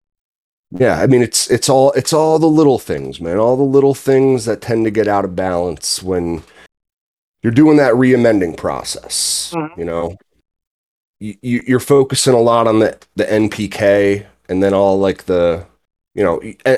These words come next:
Speaker 1: and calcium and magnesium, and then all, like, the, those little things like the sulfur and the what's the one, like, molybdenum?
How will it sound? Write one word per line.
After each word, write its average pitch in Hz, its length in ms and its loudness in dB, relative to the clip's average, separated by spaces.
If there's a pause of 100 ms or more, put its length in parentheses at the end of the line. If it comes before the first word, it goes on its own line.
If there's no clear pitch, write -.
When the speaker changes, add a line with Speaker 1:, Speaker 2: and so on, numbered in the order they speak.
Speaker 1:
and 139 220 4
calcium 107 720 0
and 95 320 -2
magnesium, 98 720 -2
and 92 80 -2
then 101 100 0
all, 104 160 2
like, 107 220 -2
the, 113 140 0
those 107 320 -2
little 135 220 4
things 131 340 0
like 113 160 -2
the 107 80 -10
sulfur 107 800 0
and 95 160 0
the 98 220 -2 (880)
what's - 260 -4
the 143 80 2
one, 143 240 2
like, 117 140 2
molybdenum? 127 1120 2